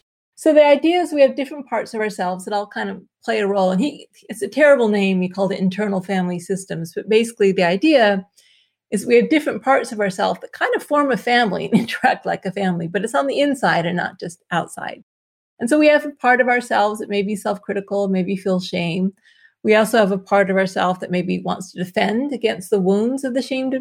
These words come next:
part of ourselves. So maybe it's really angry at others or gets really busy. You know, we have different parts of that, a different function. The function of all the parts ultimately is safety. It's kind of survival. That's kind of how these operate.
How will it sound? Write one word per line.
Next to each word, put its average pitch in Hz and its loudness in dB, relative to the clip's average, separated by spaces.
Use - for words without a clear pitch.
part 262 2
of 247 2
ourselves. 247 -2
So 208 -4
maybe 214 0
it's 196 -2
really 190 2
angry 190 4
at 170 0
others 180 6
or 180 2
gets - -2
really 226 6
busy. 196 6
You 202 2
know, 208 4
we 208 6
have 196 4
different 214 -4
parts 226 2
of 190 -4
that, 175 0
a - 0
different 196 -6
function. 208 -2
The - 4
function 370 4
of - 0
all 269 8
the 269 6
parts 202 2
ultimately 202 0
is 185 -6
safety. - -6
It's 226 -6
kind 220 -4
of 190 -2
survival. 185 0
That's 175 -2
kind 196 -4
of 180 -2
how 202 0
these 185 -4
operate. 180 -4